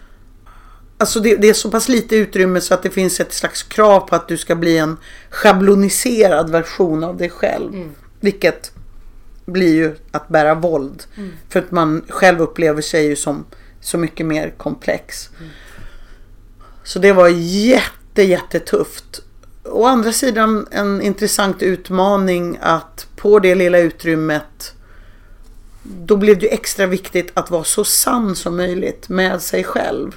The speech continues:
Speaker 2: Mm.
Speaker 1: Så det var ju en k-,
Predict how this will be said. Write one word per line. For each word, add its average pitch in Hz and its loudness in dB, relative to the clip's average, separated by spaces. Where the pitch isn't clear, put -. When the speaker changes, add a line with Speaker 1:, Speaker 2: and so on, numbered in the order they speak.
Speaker 2:
Mm. 156 -20
Speaker 1:
Så - 0
det 208 6
var 214 4
ju 220 4
en 208 0
k-, - -8